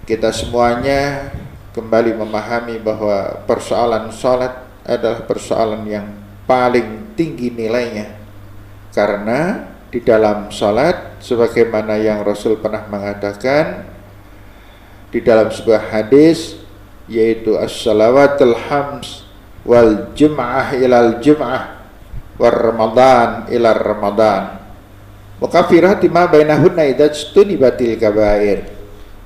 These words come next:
Ini hanya sholat yang bisa semacam ini. Apa itu? Bahwa ternyata, para pendengar sekalian, ketika kita menunaikan sholat, contohnya misalnya,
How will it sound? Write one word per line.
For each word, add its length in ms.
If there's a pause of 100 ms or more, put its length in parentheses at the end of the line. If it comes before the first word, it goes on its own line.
(540)
Ini 200 (120)
hanya 240
sholat 560
yang 160
bisa 240
semacam 400
ini. 320 (960)
Apa 240
itu? 320 (960)
Bahwa 480
ternyata, 880 (1120)
para 240
pendengar 400
sekalian, 720 (800)
ketika 400
kita 640
menunaikan 640
sholat, 640
contohnya 720
misalnya, 640